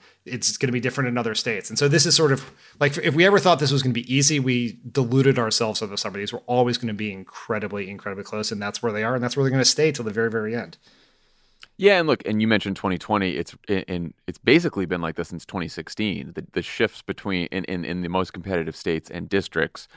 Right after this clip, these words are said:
Speaker 2: between twenty sixteen, twenty eighteen, and twenty twenty have not been large, even, you know, depending, even though the winner has changed. And so I think that's, that's worth keeping in mind. I kind of always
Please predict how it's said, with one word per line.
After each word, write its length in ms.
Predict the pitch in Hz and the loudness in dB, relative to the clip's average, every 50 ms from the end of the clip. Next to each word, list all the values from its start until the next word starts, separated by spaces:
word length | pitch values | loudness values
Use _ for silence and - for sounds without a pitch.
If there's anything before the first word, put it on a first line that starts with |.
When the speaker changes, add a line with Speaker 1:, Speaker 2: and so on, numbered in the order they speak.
| - - _ _ | -20 -20 _ _
Speaker 2:
between 300 | - 92 - - 92 82 | -16 -10 -6 -6 -6 -6
twenty 240 | - - 98 85 85 | -6 -6 -6 -6 -6
sixteen, 460 | - - 90 - - 87 82 80 80 | -6 -8 -10 -8 -6 -6 -6 -6 -8
twenty 320 | - - - 85 82 78 | -8 -6 -4 -4 -4 -4
eighteen, 380 | 55 76 80 - - 87 82 78 | -4 -6 -6 -8 -8 -8 -8 -8
and 180 | - 80 82 - | -8 -8 -10 -8
twenty 260 | - - 82 78 80 | -6 -6 -6 -6 -6
twenty 300 | - - 95 85 82 73 | -8 -8 -8 -6 -6 -6
have 180 | - 95 87 | -8 -8 -8
not 320 | - 87 85 80 - - - | -4 -2 0 0 -2 -2 -4
been 160 | - 78 76 | -6 -4 -4
large, 480 | 76 73 71 50 - - - - - _ _ _ _ _ _ _ _ - | -2 -2 -4 -4 -6 -10 -16 -20 -20 _ _ _ _ _ _ _ _ -10
even, 360 | - 90 85 85 80 78 76 | -8 -8 -6 -8 -8 -10 -10
you 100 | 78 82 | -10 -10
know, 80 | 82 80 | -10 -10
depending, 340 | 78 - 85 80 78 76 - | -10 -8 -8 -8 -8 -8 -8
even 160 | 82 82 - 78 | -8 -8 -6 -6
though 60 | 76 | -6
the 100 | 78 80 | -6 -4
winner 260 | 78 82 76 71 71 | -4 -4 -4 -6 -6
has 160 | - 80 76 | -8 -12 -12
changed. 480 | - - 78 65 50 - - - - _ _ _ - - - - _ _ - | -10 -8 -8 -8 -10 -12 -18 -20 -20 _ _ _ -20 -20 -20 -20 _ _ -8
And 140 | 92 90 - | -6 -4 0
so 140 | - 90 82 | 2 2 2
I 80 | 80 | 2
think 340 | 78 - 82 80 - - - | 0 -2 -6 -6 -8 -6 -2
that's, 560 | - 82 82 - - - - - - - - - | 0 0 0 -2 -8 -18 -16 -16 -18 -18 -8 -2
that's 240 | - 87 85 - - | -2 -2 -2 -4 -6
worth 180 | - 85 82 - | -6 -6 -6 -6
keeping 280 | - 85 - - 80 | -8 -12 -10 -8 -8
in 60 | 82 80 | -6 -2
mind. 220 | 78 80 85 - | -2 -2 -2 0
I 140 | - 101 120 | 0 0 0
kind 200 | - - 160 156 | 0 0 -2 2
of 60 | 143 | 4
always 240 | 123 110 104 101 90 | 4 4 4 2 0